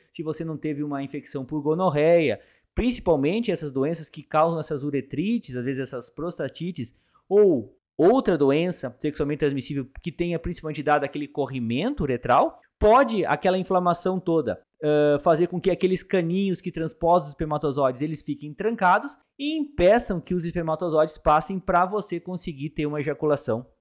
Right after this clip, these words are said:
com espermatozoides. E esse pode ter o seu, teu fator de risco.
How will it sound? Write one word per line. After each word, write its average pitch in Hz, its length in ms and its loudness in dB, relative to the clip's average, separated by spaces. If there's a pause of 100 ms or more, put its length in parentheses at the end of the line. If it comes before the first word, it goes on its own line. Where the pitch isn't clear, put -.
(140)
com 131 160 -4
espermatozoides. 147 800 0 (180)
E 147 180 2
esse 143 200 0
pode 160 320 2
ter 139 160 -4
o 135 80 -2
seu, 131 320 -6
teu 135 120 -4
fator 151 300 -4
de 190 100 -6
risco. 196 360 -6